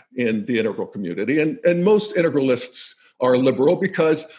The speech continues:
most integralists are coming out of a mature modernity or, uh, you know, the green postmodernity. And,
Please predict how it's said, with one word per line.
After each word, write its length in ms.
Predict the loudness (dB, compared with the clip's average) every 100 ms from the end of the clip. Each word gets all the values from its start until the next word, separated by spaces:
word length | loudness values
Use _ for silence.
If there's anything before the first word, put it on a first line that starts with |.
| -2
most 320 | 2 2 2
integralists 800 | 0 2 0 2 0 -2 -6 -4
are 80 | -4
coming 420 | 0 0 2 0 0
out 220 | 2 2
of 180 | 2 0
a 60 |
mature 540 | 0 -2 -2 0 2 2
modernity 800 | 0 0 0 2 2 2 2
or, 280 | 4 2 -2 -2
uh, 100 | -2
you 160 | 0 0
know, 180 | 2 0
the 140 | -4
green 560 | -10 -6 0 0 0 -2
postmodernity. 960 | -2 -2 -2 -4 0 0 0 -6 -8 -12 _ _ _ _ _ _ -4
And, 540 | 0 2 2 2 0